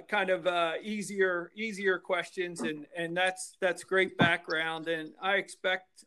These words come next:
us to be able to check in maybe every six months or so, and, and go into detail on some specific subjects. But I appreciate that, that background and, and kind of the way you go,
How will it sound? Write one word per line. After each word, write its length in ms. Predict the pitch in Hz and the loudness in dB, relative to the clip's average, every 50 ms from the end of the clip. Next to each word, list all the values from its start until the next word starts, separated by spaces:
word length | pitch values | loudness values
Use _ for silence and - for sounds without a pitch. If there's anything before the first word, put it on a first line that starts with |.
| _ - | _ -6
us 240 | 175 180 180 - - | -4 -4 -4 -6 -8
to 120 | - 170 | -8 -4
be 160 | 160 170 170 | 0 0 0
able 180 | 175 170 170 160 | 0 0 -2 -6
to 80 | 156 | -8
check 320 | 151 - - 180 170 175 - | -6 -4 -4 -4 -4 -4 -4
in 240 | 180 180 180 175 170 | -4 -4 -2 -2 -2
maybe 320 | 170 175 170 165 165 165 | 0 0 0 0 0 -2
every 240 | 165 156 160 170 165 | 0 0 -2 -4 -4
six 280 | - - 175 160 - - | -4 -6 -8 -8 -8 -8
months 280 | 160 165 165 160 - | -8 -6 -6 -6 -6
or 80 | - - | -8 -8
so, 480 | 160 - - 170 165 165 165 165 156 - _ _ _ _ _ _ _ _ - | -4 -2 0 2 2 2 2 0 -2 -6 _ _ _ _ _ _ _ _ 0
and, 400 | 165 165 165 156 156 156 151 - - | 2 4 6 6 4 2 0 -2 -2
and 200 | 185 170 170 165 | -2 -2 0 4
go 180 | 160 185 185 190 | 6 6 6 6
into 200 | 185 175 165 156 | 4 2 0 -2
detail 640 | 160 185 185 170 175 - 175 170 165 160 160 156 156 156 | -2 -4 -6 -6 -4 -2 0 2 2 2 2 0 0 -2
on 100 | 151 151 | -2 -6
some 220 | 151 - 175 160 156 | -6 -6 -6 -6 -4
specific 640 | 151 - - 156 - - 180 175 170 160 151 - | -6 -8 -8 -6 -6 -4 -4 -4 -4 -6 -8 -8
subjects. 600 | - - 170 160 156 151 139 147 147 143 - - | -4 -2 0 0 0 -2 -2 -4 -4 -4 -6 -8
But 160 | - - 151 151 | -4 -2 0 0
I 140 | 151 151 151 | 2 2 0
appreciate 640 | 147 151 - 190 170 - - 170 156 156 156 156 156 | 0 -2 -2 -4 -4 -2 -4 -4 -2 -2 -4 -4 -4
that, 260 | 156 151 147 - _ _ 165 | -4 -4 -6 -6 _ _ -4
that 240 | 160 151 143 - - | -4 -4 -4 -4 -4
background 800 | 156 156 151 151 - - 156 147 147 151 151 147 151 147 - _ _ _ _ _ _ _ _ _ - | -2 -2 -2 -2 -4 -4 -4 -2 -2 -2 -2 -4 -8 -10 -14 _ _ _ _ _ _ _ _ _ -4
and, 420 | 170 156 156 151 151 147 147 151 - - | 0 2 2 2 2 0 -2 -4 -6 -4
and 260 | 175 160 160 165 160 | -2 -2 -2 -2 -2
kind 220 | - 165 156 151 151 | 0 0 2 2 2
of 80 | 147 | 0
the 100 | 147 147 | 0 0
way 240 | 143 147 156 156 151 | 2 4 4 4 4
you 280 | 151 156 151 156 156 156 | 4 2 -2 -4 -4 -2
go, 540 | - 160 156 151 151 147 143 143 147 147 147 | 0 2 4 4 4 2 0 -2 -4 -6 -10